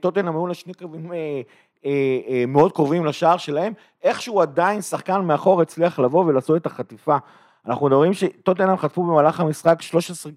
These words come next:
אה, פעם, אה, שלוש עשרה פעמים, ממש חטפו לנו את הכדור, וחמישים ואחת פעמים הם עשו קלירנסים, שזה כנראה בטח סתם איזה למנוע מה-, מהכדור להגיע לשחקן.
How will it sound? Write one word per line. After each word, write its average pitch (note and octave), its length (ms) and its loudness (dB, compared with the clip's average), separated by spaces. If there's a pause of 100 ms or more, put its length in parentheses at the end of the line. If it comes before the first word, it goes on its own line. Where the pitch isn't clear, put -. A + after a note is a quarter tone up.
(100)
אה, B2 300 0
פעם, B2+ 160 -2 (100)
אה, A#2 140 -8
שלוש D#3+ 200 -6
עשרה F#3 100 -6
פעמים, D#3+ 320 0
ממש C3 320 -4
חטפו - 260 -8
לנו F3+ 140 -2
את F3 80 -8
הכדור, F#3 400 -2 (500)
וחמישים C#3+ 460 -6
ואחת F3+ 320 -4
פעמים D#3+ 320 -2
הם D#3 140 -6
עשו D#3 180 -8
קלירנסים, E3 600 -4
שזה A#2 160 -18
כנראה C#3 240 0
בטח D3+ 180 -2
סתם D#3+ 300 2
איזה C#3+ 400 2
למנוע C3+ 380 -2
מה-, C#3 240 -4
מהכדור C3 480 0 (140)
להגיע A#2+ 340 0
לשחקן. B2+ 520 -6